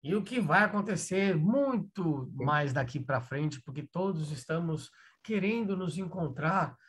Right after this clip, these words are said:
Speaker 1: querendo saber quem nós somos, o que que é bom pra gente, o que que não é bom, é, como é que eu funciono, como eu não funciono. Por exemplo, eu vou deixar aqui um, um,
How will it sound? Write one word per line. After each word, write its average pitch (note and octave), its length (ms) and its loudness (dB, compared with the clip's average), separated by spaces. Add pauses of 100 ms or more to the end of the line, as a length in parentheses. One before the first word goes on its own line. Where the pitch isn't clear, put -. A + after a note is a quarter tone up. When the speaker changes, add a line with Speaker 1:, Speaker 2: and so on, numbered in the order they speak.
(300)
Speaker 1:
querendo G3 320 0
saber G3+ 320 -4
quem B3+ 180 -8
nós G#3+ 200 -2
somos, G3+ 480 4
o E3+ 40 -6
que G#3+ 120 -4
que G#3 120 0
é F3+ 40 4
bom D#3+ 240 0
pra A#2 160 -4
gente, D3 260 -2
o - 20 -16
que E3 80 -10
que D#3+ 100 -8
não C#3+ 80 0
é B2 40 0
bom, D3+ 400 2 (440)
é, C#3+ 140 2
como F#3+ 240 0
é G3+ 40 2
que F#3+ 80 -2
eu D#3+ 40 0
funciono, E3 460 0
como F3 180 -2
eu E3+ 60 2
não D#3 80 0
funciono. D3+ 580 0
Por E3+ 100 -2
exemplo, D#3 440 0 (280)
eu - 80 -4
vou D#3+ 120 -2
deixar D#3+ 300 2
aqui D#3+ 300 -2
um, D3 140 -4
um, B2 680 -2